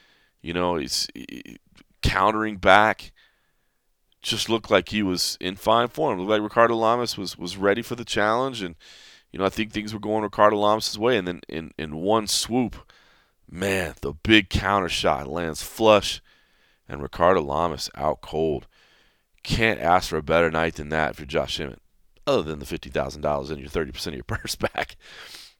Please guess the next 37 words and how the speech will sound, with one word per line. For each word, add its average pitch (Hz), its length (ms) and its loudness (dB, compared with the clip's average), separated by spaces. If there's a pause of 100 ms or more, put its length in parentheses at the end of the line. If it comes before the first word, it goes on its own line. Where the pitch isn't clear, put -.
(160)
But - 140 2
again, 95 300 6
he's 98 180 -2
now 92 260 4
on 85 180 2
the 85 60 -2
map. 90 240 4
Now, 95 120 4
what 120 220 4
this - 160 -4
means 123 480 -4 (540)
is, 90 220 -8
is 95 260 -2
in 95 120 -2
far 107 300 10
as 95 100 2
what 98 220 2
comes 92 280 -4
next 104 200 0
for 98 80 -10
Josh 92 320 0
Emmett, 160 120 -2
it's - 120 -4
tough 233 220 0
to 139 60 -8
say. 156 320 4 (640)
I 104 40 -10
mean, 104 300 -2 (600)
the, - 260 -16
the 113 180 -10
hard 170 420 -2
part 143 200 4
about 113 240 4
these 98 220 -6
fights - 600 2
when 90 160 -8
you 90 160 -8